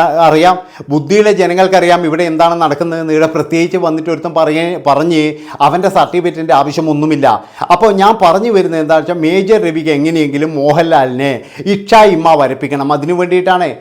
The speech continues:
അതായത് ആ മനുഷ്യനെ എങ്ങനെയെങ്കിലും മാപ്പ് പറഞ്ഞിട്ട് സമൂഹത്തിൻ്റെ മുന്നിൽ ഒരു കോമാളിയാക്കണം.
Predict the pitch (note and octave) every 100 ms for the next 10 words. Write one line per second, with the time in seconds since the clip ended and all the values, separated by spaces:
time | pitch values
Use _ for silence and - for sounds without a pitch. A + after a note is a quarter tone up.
0 | - - D#3+ G3 F#3+ F3+ G#3+ G#3+ E3+ D#3+
1 | F3+ E3+ D#3 D#3+ D#3+ E3 D#3 C#3 D3+ F#3
2 | E3 D3 D3 D#3 E3 C#3 D#3+ E3 F3 F#3+
3 | F#3 D#3 C#3+ E3 D3+ C#3 C#3 - D3 E3
4 | F3 - D#3 D#3+ E3+ F#3 D#3+ C#3 C#3+ B2